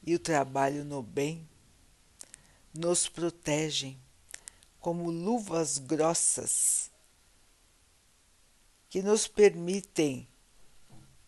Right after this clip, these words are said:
caminhar entre os espinhos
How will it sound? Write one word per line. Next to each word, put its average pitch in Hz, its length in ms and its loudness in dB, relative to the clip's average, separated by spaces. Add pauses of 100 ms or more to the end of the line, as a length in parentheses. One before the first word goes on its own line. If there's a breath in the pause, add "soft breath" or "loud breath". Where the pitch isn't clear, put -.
(680)
caminhar 175 720 2 (420)
entre 180 480 2
os 156 160 0
espinhos - 1300 -4